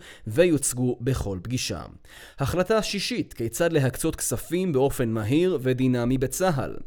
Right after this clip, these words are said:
צה"ל פועל במחזורים שנתיים בתוך מסגרות חמש שנתיות. תהליך הקצאה מהירה ודינמית של כספים אינו מקובל בצה"ל לטובת בניין כוח שאינו לצרכים דחופים, לכן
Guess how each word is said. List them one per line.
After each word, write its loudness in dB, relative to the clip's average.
צה"ל 4
פועל 8
במחזורים 2
שנתיים 0
בתוך 2
מסגרות 0
חמש 0
שנתיות. -4
תהליך 2
הקצאה 2
מהירה 4
ודינמית 4
של -4
כספים 0
אינו 2
מקובל 0
בצה"ל -2
לטובת -4
בניין -2
כוח 2
שאינו 2
לצרכים 0
דחופים, 0
לכן 0